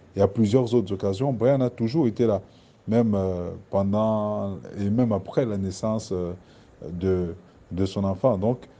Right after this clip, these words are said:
c'était une relation, euh, d'amitié, une relation, euh, assez, assez suivie. Euh, maintenant, vous savez, on ne peut pas entrer dans l'intimité de deux personnes,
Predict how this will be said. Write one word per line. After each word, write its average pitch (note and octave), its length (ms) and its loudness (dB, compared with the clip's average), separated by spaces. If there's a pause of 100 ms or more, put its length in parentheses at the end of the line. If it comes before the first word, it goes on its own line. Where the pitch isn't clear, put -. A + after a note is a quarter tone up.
(100)
c'était D#3+ 220 2
une C#3+ 100 2
relation, A2+ 800 2
euh, F#2 400 -2
d'amitié, A2 760 0
une A2 140 -2
relation, G2+ 720 -2
euh, F2+ 280 -4 (540)
assez, G#2 600 2 (120)
assez G2 240 -2
suivie. G#2+ 640 -2
Euh, F2+ 440 -4 (140)
maintenant, G2 580 -4
vous F#2+ 80 -10
savez, A2 260 4
on A2+ 80 4
ne G2 60 -4
peut A#2 120 -2
pas G#2+ 160 0
entrer A2+ 380 -2 (380)
dans A2+ 180 4
l'intimité G#2+ 640 2
de G2+ 100 0
deux A2+ 140 0
personnes, G#2 480 -4